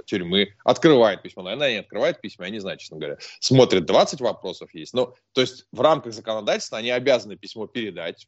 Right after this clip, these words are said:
В пис-, письме же не стоит вопрос, как собрать бомбу или что-то еще. Это пис-, письмо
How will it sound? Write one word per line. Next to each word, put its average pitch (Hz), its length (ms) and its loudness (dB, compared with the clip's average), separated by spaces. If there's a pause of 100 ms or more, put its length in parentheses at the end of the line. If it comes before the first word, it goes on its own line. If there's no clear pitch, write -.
В - 40 -18
пис-, - 220 -16
письме 123 320 0
же 101 60 -4
не 110 60 -6
стоит 185 320 0
вопрос, 123 280 -2
как 107 160 -4
собрать 90 320 -10
бомбу 113 400 -2
или 92 80 -2
что-то 113 300 -6
еще. 104 320 -4 (240)
Это - 220 -2
пис-, - 380 -4
письмо 107 840 2